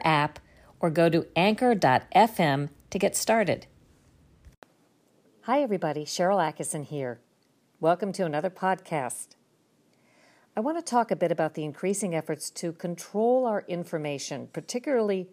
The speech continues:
social media and related platforms. There's been a lot of discussion about censorship and control on YouTube,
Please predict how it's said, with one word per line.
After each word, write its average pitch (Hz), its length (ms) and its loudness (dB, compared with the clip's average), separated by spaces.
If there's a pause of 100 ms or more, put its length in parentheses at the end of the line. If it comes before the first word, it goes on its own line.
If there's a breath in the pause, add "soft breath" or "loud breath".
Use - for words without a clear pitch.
(180)
social 196 500 -4
media 190 520 -2
and 156 140 -8
related 139 400 -6
platforms. 131 840 -8 (1040 soft breath)
There's 220 180 -2
been 285 160 0
a 311 40 -2
lot 214 220 2
of 208 80 -2
discussion 160 480 -4
about - 240 -2
censorship 180 560 -4
and 143 140 -6
control 160 560 -2
on 131 220 -8
YouTube, 170 540 -6